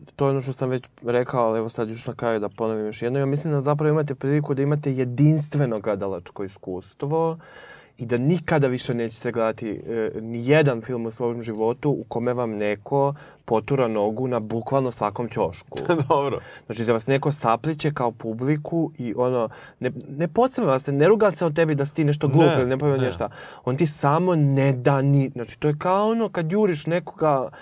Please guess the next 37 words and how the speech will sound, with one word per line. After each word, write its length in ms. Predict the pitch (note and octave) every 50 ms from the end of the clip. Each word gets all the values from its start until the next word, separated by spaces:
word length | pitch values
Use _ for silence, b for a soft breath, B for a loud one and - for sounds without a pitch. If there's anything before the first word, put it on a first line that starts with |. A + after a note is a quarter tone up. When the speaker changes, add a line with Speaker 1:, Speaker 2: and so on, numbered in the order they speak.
| B B B B -
Speaker 1:
da 60 | B2
se 100 | B2 -
smuvaš 480 | - - D#3 E3 F#3 F#3+ F#3 E3 D3 C#3+
s 40 |
njima, 280 | - F3+ F3 D#3+ D3 C3
on 160 | C#3+ D#3 D#3+ D#3+
neće 640 | D3+ D#3 D#3+ F3 F#3 G3 F#3+ - - - F3 D#3
ni 140 | D3+ D3 C#3+
po 160 | D3 - C#3+
cenu 360 | D3 - - E3 E3+ E3+ E3+
života, 920 | C#3+ C3 C#3 C#3 B2+ C#3 D#3 D3+ D3 D3 - - - E2+ F2+ A2 C3+ D#3+ F3 - B B B B B B B B B B
a 120 | - B2 A#2+
ti 180 | - - D3 D3+
stalno 600 | D3 - - - - F#3+ G3+ A3+ B3 B3+ A#3+ A3
nešto 320 | G3+ G3 F#3+ E3 D#3 E3+
kao 240 | D3+ D#3 F3 D#3+ C#3
trčiš. 540 | - - C3+ B2 A#2+ A#2 - G3 G3+ G#3 G3 - B B B B B
E, 60 | -
tako, 240 | - E3 E3+ - G3+
tako 300 | D3+ - F3+ F3 - A3
mi 100 | G#3 G3+
je 80 | F#3+ F3+
ovaj 200 | E3+ D#3+ D3 C#3
film 280 | C#3 - C3 A#2+ A#2+ -
i 100 | A#2 A#2
zbog 180 | A#2+ B2 B2
toga 240 | D3 D3+ D#3 F3 F#3+
treba 240 | F#3 F#3+ G3 F#3 G3
da 120 | E3 D#3+
gledate, 460 | C#3 C#3+ D3 D#3 E3+ F#3+ F#3+ - F3
pošto 220 | D3 D3+ D3 C#3+ D3+
je 60 | C#3+
to 100 | D3 E3
baš 220 | D#3 F3+ E3+ -
jedan 140 | G3 F#3+ F3
specifičan 720 | - - E3 D3 D3 D#3 D3 D3 - F3+ F3 - D#3 D3 C3+
osjećaj 500 | C3 C3+ C#3+ - D3+ D3+ F#3 F3+ E3+